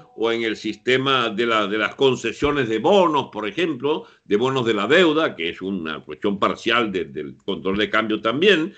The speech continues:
este, de, de créditos impagos, de saqueos directos. Yo recuerdo hace dos o tres años, no más,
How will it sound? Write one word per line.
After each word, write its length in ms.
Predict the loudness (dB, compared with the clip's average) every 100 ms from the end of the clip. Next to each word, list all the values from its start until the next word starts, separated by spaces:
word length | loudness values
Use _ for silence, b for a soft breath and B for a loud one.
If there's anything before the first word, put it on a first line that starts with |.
| B B -6
este, 840 | -2 0 0 -4 0 2 2 0 -6
de, 760 | -12 2 4 6 4 0 -4 -14
de 400 | -14 -2 -2 2
créditos 680 | 4 6 6 2 -4 -4
impagos, 720 | -4 -6 0 4 4 2 -6 B -2
de 180 | 2 2
saqueos 580 | 2 -2 2 2 4
directos. 440 | 2 2 0 -2 -4
Yo 100 | -2
recuerdo 400 | -4 -2 -2 -2
hace 220 | -4 -4
dos 240 | -2 -2
o 20 | -4
tres 260 | -8 -6
años, 300 | -4 -4 -6
no 220 | -4 -4
más, 320 | -2 -4 -4